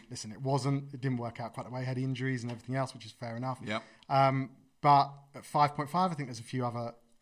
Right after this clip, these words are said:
Speaker 1: options around. Um,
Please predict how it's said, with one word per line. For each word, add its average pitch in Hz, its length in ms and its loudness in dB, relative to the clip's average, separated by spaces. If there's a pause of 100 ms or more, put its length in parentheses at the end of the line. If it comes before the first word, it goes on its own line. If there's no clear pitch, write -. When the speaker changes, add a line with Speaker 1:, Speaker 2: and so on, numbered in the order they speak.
Speaker 1:
options 143 440 -2
around. 156 400 0 (680)
Um, 135 960 6